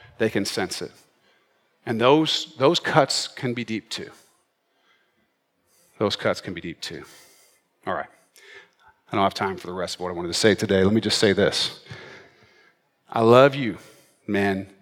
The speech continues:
and women. I love this church. And I know that God has called us to speak this message loud and clear. Everywhere we go and everything we do, we need to be the ones who are treating women well, and it starts here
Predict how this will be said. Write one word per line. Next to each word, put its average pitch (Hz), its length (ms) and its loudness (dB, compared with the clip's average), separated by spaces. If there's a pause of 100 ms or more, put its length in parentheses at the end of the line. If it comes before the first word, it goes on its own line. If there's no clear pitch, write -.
(220)
and 104 180 -4
women. 85 340 -10 (540)
I 117 120 0
love 117 300 2
this 135 200 -2
church. - 540 -8 (840)
And 117 140 0
I 117 80 2
know 131 160 6
that 123 140 -2
God 120 200 2
has 107 100 -4
called - 540 2
us - 320 -8
to - 100 -8
speak - 420 0
this 147 200 -2
message 127 480 -4 (300)
loud 123 400 4
and 156 180 -4
clear. 131 340 -6 (1080)
Everywhere 175 280 2
we 160 120 2
go 127 280 4
and 113 80 0
everything 143 380 0
we 131 100 -4
do, 98 280 -10
we 117 160 -8
need 156 400 4
to 160 100 -2
be 143 140 0
the 131 100 0
ones 107 480 -6 (240)
who 139 100 0
are 117 80 2
treating 135 300 2
women 117 220 2
well, 107 180 0
and 101 80 -4
it 98 80 -6
starts 110 320 2
here 147 320 4